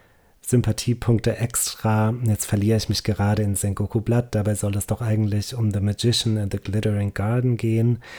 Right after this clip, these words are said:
Da komme ich her. Ähm, die Reihe ist in drei Bänden abgeschlossen und ich hätte locker noch dreizehn weitere lesen können, auch wenn sich natürlich alles rund und abgeschlossen anfühlt.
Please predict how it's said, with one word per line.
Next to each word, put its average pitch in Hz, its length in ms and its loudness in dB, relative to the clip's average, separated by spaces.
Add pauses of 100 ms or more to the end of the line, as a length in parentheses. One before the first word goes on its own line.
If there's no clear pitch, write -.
(260)
Da 117 160 4
komme 120 280 6
ich - 140 -4
her. 127 400 4 (440)
Ähm, 113 580 6
die 107 120 2
Reihe 113 260 4
ist 123 160 -2
in 113 60 6
drei 113 280 4
Bänden 107 300 2
abgeschlossen 127 800 2
und 107 100 0
ich - 160 -2
hätte 110 160 2
locker 107 320 2
noch 101 160 2
dreizehn 98 600 0
weitere 95 260 -2
lesen 95 320 -4
können, 98 420 -4
auch - 360 -2
wenn 104 320 2
sich 101 240 -2
natürlich 98 420 -2
alles 92 300 -2
rund 127 240 6
und 95 100 -4
abgeschlossen - 720 -4
anfühlt. 110 600 2